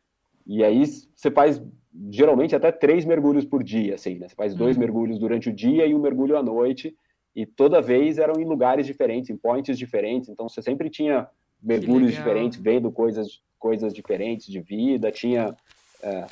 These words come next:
Speaker 1: o, a atratividade lá das, das raias mantas, que é um, um show à parte. Você vê um pouco de
Speaker 2: Hum.
Speaker 1: tubarão, apesar de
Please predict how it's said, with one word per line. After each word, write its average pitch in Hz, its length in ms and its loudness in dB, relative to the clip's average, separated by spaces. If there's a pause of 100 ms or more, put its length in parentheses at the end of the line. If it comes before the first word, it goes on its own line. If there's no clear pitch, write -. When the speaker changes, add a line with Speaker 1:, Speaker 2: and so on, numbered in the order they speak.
(320)
Speaker 1:
o, 107 140 0
a 113 200 2
atratividade 113 800 2
lá 110 120 0
das, 107 460 -4
das 107 140 -4
raias 113 360 2
mantas, 113 460 -4
que - 80 -10
é 110 60 -6
um, 107 200 -8 (120)
um 110 80 -10
show 107 260 2
à 98 60 2
parte. 120 640 2
Você 107 140 -2
vê 110 180 0
um 135 120 0
pouco 117 340 -2
de 98 100 -6
Speaker 2:
Hum. 170 40 -4
Speaker 1:
tubarão, 110 420 -2
apesar 107 260 -2
de 117 100 -4